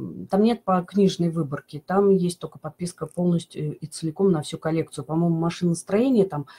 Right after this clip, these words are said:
а, четыре или шесть изданий, и там нет, а, возможности подписаться отдельно, там, м, прям будет написано «просто полная коллекция». Да, э, в этом случае мы должны подписаться на всю коллекцию целиком. Вот вы,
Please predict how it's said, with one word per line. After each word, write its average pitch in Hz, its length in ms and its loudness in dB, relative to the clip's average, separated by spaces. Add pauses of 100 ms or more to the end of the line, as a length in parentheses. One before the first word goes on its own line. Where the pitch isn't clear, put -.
(260)
а, 151 260 -2
четыре 214 760 2
или 165 340 -2
шесть 196 440 2
изданий, 214 580 4
и 185 360 2
там 185 400 4
нет, 190 340 6
а, 151 200 -4
возможности 170 680 2
подписаться 160 640 -4
отдельно, 196 420 2
там, 180 260 -2 (440)
м, 151 300 -4
прям 208 180 4
будет 180 120 0
написано 147 460 -4
«просто 196 420 -2
полная 180 480 4
коллекция». 131 840 -6 (320)
Да, 185 220 -6
э, 135 340 -10
в 156 40 -6
этом 165 180 -2
случае 202 380 0
мы 147 80 0
должны 151 260 -2
подписаться 170 720 -4
на 151 260 -2
всю 160 200 -6
коллекцию 147 580 -6
целиком. 147 560 -6 (640)
Вот 175 180 4
вы, 220 160 8